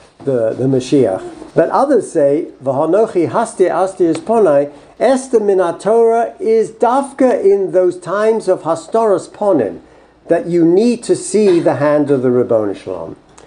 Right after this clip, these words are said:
Comes along Reb Nachman and says, "V'yesh hastora b'toch hastora." There's one thing to say, hastoras ponim,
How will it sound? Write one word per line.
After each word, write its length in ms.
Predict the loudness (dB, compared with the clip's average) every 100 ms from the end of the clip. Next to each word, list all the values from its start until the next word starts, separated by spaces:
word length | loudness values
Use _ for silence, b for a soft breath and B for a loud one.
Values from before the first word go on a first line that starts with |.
| B B B -8
Comes 360 | 0 2 4
along 280 | 2 2 0
Reb 160 | -2 0
Nachman 600 | -2 -4 -4 -4 -4 -12 -8
and 220 | -8 -6
says, 580 | 0 2 2 0 -4 -16 B B B B B B B B _ -2
"V'yesh 720 | 0 2 2 4 2 0 -8
hastora 840 | -8 -8 -10 -8 -2 0 0 0
b'toch 500 | -2 -2 0 0 0
hastora." 640 | -6 -12 -12 -12 -12 -12 -18 -20 -20 b b b b _
There's 200 | 2 2
one 300 | 0 0 0
thing 160 | 0 -2
to 140 | -6
say, 440 | -2 0 2 0 -4 -20 -20 -20 _ _ _ _
hastoras 580 | -8 -6 0 2 0 -2
ponim, 360 | -4 -2 -4